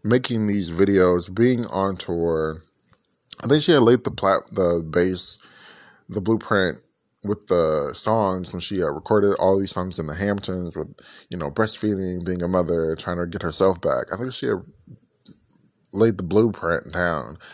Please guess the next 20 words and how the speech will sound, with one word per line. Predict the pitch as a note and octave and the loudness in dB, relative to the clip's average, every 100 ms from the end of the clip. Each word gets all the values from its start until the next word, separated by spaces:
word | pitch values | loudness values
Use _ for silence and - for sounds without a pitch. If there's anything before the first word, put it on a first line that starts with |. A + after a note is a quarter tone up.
| - | -16
But | - A#2 | -8 -6
when | |
she | B2 | -2
was | D#3 | 0
making | C#3+ D#3 D3 | 2 4 4
the | A#2 | 6
videos, | B2 C3 A#2+ A2 G#2+ G2+ G2+ - | 8 8 8 8 8 6 4 -2
she's | - G2+ | -2 2
out | F#2+ | 4
on | D#2 D2 | 4 0
tour, | - A#2+ A2 G#2 G2 F#2+ F2 F2 - _ - - _ - _ | 2 6 8 8 8 6 2 -2 -8 _ -20 -20 _ -20 _
hustling. | - A2 - A2+ G#2 G2+ F#2+ F#2+ F#2 F#2 - _ _ _ _ _ _ _ _ _ _ _ - | -6 -4 0 2 2 0 0 -4 -8 -12 -20 _ _ _ _ _ _ _ _ _ _ _ 2
It | C#3+ | 6
was | C#3 A#2+ | 6 4
a | |
thing. | A2 - A#2 A2 F2+ D#2+ D2 D#2 - - _ _ _ _ _ _ _ _ _ _ _ _ - - | 0 2 4 4 0 -4 -10 -16 -20 -20 _ _ _ _ _ _ _ _ _ _ _ _ -10 -8
And | A#2 | 2
so, | A#2+ | 4
you | B2 B2 | 4 0
know, | G#2 F2 D#2 D#2+ F2 | 0 0 -2 -6 -14